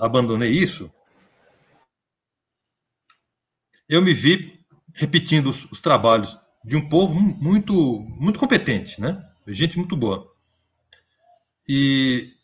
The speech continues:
quando eu me dei conta, eu tava quantizando, eu, eu tava tentando quantizar, por exemplo, isso há mais de vinte anos a-, há vinte anos atrás, mais ou menos.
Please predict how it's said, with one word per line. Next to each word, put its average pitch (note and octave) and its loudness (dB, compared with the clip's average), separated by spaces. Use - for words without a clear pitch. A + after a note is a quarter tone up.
quando G#3 4
eu A#3 6
me A3 4
dei F3+ 6
conta, G3 4
eu D3 -2
tava F#3+ 0
quantizando, D#3+ 0
eu, A2+ -2
eu B2 -6
tava F3+ 2
tentando D3+ 0
quantizar, B2+ -2
por B2+ -2
exemplo, D#3 -2
isso D3+ -2
há G3+ 6
mais G3 2
de F3 -4
vinte F#3 -2
anos D#3+ 0
a-, B2 -2
há - 2
vinte G#3 -2
anos D#3 4
atrás, G#2+ -2
mais G2+ -4
ou F#2 -14
menos. D2+ -20